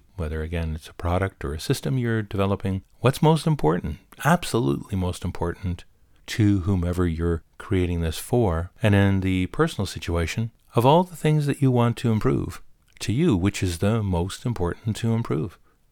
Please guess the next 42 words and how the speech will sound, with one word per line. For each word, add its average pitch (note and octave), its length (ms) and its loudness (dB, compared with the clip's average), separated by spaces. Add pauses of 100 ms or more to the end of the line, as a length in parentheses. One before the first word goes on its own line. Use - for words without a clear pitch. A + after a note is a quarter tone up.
(100)
And F#2+ 160 0
which G#2 280 0
will B2+ 80 2
make F#2 320 0
the G2+ 100 -2
most F#2 400 -2 (220)
significant F#2+ 760 2
difference - 480 -4 (100)
in F2 160 -4
what F2 140 0
it E2 80 -2
is F2 240 0
that - 220 -8
you're E2+ 220 0
gonna F2 160 0
be E2 120 0
doing? D#2+ 380 -2 (200)
So F#2+ 280 2 (400)
try C3 260 6
to B2 380 0
knock G#2+ 400 4
out A2+ 260 -2 (160)
some G2 280 2
of F#2+ 180 2
the F#2 380 -2
items F2+ 560 -2 (160)
that G2+ 240 0
you F#2 100 0
might F2+ 240 2
have A2+ 320 4
on F2 200 2
that E2+ 200 -2
list F2+ 220 -2
so - 220 -2
you A2+ 200 2
can A#2+ 180 -2
actually A#2 300 -4
focus F2 420 -6
on D#2 140 -4
a E2+ 60 -4
very E2+ 320 -2
few. D#2 400 -6